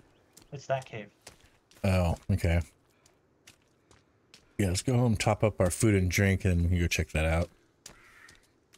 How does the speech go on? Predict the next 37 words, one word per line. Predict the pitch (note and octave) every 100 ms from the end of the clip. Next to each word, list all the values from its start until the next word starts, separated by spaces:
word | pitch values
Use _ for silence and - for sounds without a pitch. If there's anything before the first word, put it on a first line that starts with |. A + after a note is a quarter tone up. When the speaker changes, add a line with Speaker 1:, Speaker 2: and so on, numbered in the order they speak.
| _
Speaker 2:
So | -
that's | G#2 -
on | G#2
the | G2
one | G#2
on | F2+
the | F2 G2
Speaker 1:
And | C3+ B2
Speaker 2:
beach? | A#2+ - - - - - _ _ _ - _ _ - - C3+
Speaker 1:
Yeah. | A2 E2 - - _ _ -
Speaker 2:
Okay, | F#2+ - F2+
so | -
that's | F#2+ -
right | G2+
there | - G2
by | F#2 F#2
the | F2+ F2+ F2 F2 - _ _ A2+
helicopter | F#2+ - F2+ E2 F#2+ F2+
in |
that | F2 -
cave. | - F2+ F2
Okay. | - E2 - _ _ _ _ _ _ _ _ _ - _ _ _ _ _ - _ _ _ _
Yeah, | A2
I | G#2+
think | F3
I | E3
did | D3+ C3
Speaker 1:
I'm | F#2+
Speaker 2:
a, | -
Speaker 1:
gonna | F2 _ _ _ _
Speaker 2:
a | G#2
run | F#2 A2 A2+
through | - F#2+
on | F2+ F2
that | F#2 F2
one. | F2 E2+
Just | F2 -